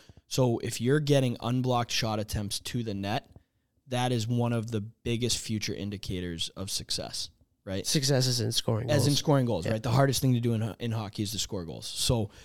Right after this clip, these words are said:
Speaker 1: you wanna make sure that you're maximizing your generation of unblocked shot attempts. And, and that you can break down into a whole plethora,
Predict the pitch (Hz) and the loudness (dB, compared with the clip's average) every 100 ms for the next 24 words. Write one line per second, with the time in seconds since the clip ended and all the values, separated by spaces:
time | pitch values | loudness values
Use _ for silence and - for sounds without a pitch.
0 | - - 139 156 139 123 117 107 - 120 | -16 -2 2 4 2 2 0 0 0 0
1 | 110 80 107 107 117 120 - 117 104 104 | 0 0 0 0 0 -2 -2 -2 -4 -4
2 | 107 107 104 110 107 104 98 104 95 95 | -4 -4 -4 -4 -4 -4 -4 -6 -6 -6
3 | 95 90 80 - 76 64 - 50 - - | -6 -8 -8 -8 -10 -12 -18 -16 -14 -12
4 | - 104 80 101 101 - - - _ 123 | -8 -6 -6 -6 -6 -8 -20 -20 _ -4
5 | 123 120 - _ - 113 110 110 113 110 | 0 0 -4 _ -2 0 2 0 0 -2
6 | 127 113 113 107 110 104 101 120 117 117 | -2 0 0 -2 -2 -4 -2 0 2 2
7 | 113 - - 127 120 - 110 107 107 | 2 4 4 4 -2 -4 -4 -4 -6